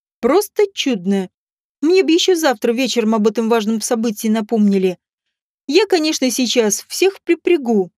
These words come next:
Обязательно припрягу. И к сроку мы уложимся.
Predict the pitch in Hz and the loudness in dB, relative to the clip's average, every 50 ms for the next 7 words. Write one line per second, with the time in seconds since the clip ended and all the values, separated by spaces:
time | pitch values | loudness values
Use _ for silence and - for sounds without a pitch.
0 | _ _ _ _ _ - 311 320 349 381 370 359 349 254 214 - 214 214 220 220 | _ _ _ _ _ -4 0 2 2 2 2 2 2 0 0 0 0 0 0 -2
1 | 214 - 233 220 - - 240 247 202 196 214 196 180 165 _ _ _ _ _ _ | -2 -4 -6 -8 -4 -4 -4 -2 -2 0 0 0 0 -2 _ _ _ _ _ _
2 | _ _ _ - 370 - - - 381 415 403 392 285 226 233 277 330 339 320 277 | _ _ _ -4 -4 -2 0 0 2 2 2 0 0 0 0 0 0 2 2 2
3 | 240 220 208 190 202 190 185 - - 208 190 180 | 2 0 0 0 -2 -2 -4 -4 -4 -4 -4 -4